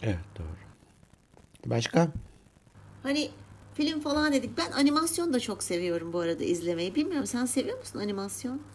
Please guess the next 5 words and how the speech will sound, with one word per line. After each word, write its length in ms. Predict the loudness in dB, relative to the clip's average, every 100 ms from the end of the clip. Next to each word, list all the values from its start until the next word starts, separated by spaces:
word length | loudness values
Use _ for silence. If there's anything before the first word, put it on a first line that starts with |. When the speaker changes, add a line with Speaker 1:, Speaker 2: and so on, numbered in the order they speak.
| -10
Speaker 1:
Hayır. 260 | -4 0 0
Speaker 2:
Ben 160 | 2
bayılıyorum. 580 | 4 4 4 2 -2 -6 -12 -20 -20 -20 -20 -20 -20 -20 -20 -20 -20 -20 -20 -20 -20 -2
En 280 | 2 2 2
iyi 260 | 2 4